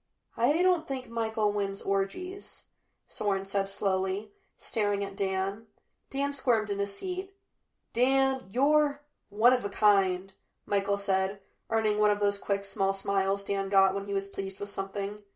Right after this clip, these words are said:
"Can we talk about whether the last season of Lost was a metaphor for the Hollywood blacklist and the Paramount suite now?"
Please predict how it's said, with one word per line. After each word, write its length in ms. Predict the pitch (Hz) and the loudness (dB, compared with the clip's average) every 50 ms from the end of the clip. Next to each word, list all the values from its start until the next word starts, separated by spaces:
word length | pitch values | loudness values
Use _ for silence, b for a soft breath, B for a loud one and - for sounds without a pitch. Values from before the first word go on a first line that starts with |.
| _ | _
"Can 140 | - - 349 | -6 -4 0
we 100 | 381 494 494 | 0 0 0
talk 240 | - 330 294 294 | 4 4 4 4
about 280 | 277 254 277 269 262 233 | 6 6 6 8 8 6
whether 220 | 254 254 247 247 | 4 4 4 4
the 120 | 233 226 226 | 2 2 6
last 300 | 226 233 233 233 233 - | 8 8 8 8 6 2
season 240 | 240 226 220 233 220 | -8 -8 -8 -8 -8
of 80 | 202 | -4
Lost 340 | 202 214 214 214 214 - - | 0 2 2 2 2 0 -4
was 120 | 220 208 | -8 -8
a 40 | 220 | -4
metaphor 400 | 208 208 202 214 - 214 214 208 | -2 -2 -2 -2 -2 -2 -2 -2
for 120 | 208 - 208 | -2 -4 -4
the 60 | 214 | -4
Hollywood 400 | - 226 220 220 208 208 196 - | -2 -2 0 0 0 0 -2 0
blacklist 540 | 208 202 202 214 214 - 233 226 233 - - | 0 2 2 2 2 0 -2 -4 -2 -4 -6
and 100 | 214 208 | -8 -8
the 40 | |
Paramount 520 | 202 - - 220 208 202 196 202 196 196 - | -8 -8 -6 -4 -4 -2 -2 -2 -4 -4 -4
suite 320 | - - 214 208 247 - | -8 -10 -10 -10 -10 -6
now?" 380 | 269 285 294 285 294 302 311 | -4 -2 0 0 0 -2 -4